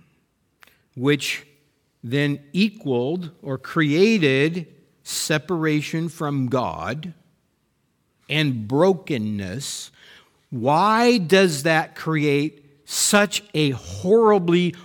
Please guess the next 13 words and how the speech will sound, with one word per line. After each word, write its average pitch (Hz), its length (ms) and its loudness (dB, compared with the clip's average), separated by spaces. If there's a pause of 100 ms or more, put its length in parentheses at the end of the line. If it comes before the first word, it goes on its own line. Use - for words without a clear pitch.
(120)
harsh - 720 0 (260)
environment 123 960 -4 (1200)
in 135 160 -4
which 113 200 -8
we 98 100 -10
live? 85 220 -16 (600)
Now, 123 280 -8 (1200)
you 117 140 -8
go 101 160 -8
back 160 280 -2
to 156 100 0
the 113 100 -4
guy. 87 380 -10